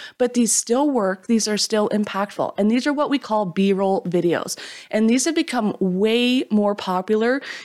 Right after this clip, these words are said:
in the last month or so. I'm seeing them everywhere. And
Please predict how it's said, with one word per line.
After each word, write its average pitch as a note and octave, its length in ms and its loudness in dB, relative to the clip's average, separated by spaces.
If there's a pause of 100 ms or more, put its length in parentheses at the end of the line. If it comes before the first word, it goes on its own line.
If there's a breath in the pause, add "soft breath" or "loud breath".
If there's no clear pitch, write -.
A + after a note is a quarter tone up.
(120)
in A#3 220 4
the A#3 100 2
last G#3 340 -2
month F#3 260 -2
or F#3+ 100 2
so. C3+ 260 -2
I'm G3+ 160 0
seeing B3 380 2
them G#3+ 180 0 (140)
everywhere. F#3 580 0 (680)
And G#3 200 0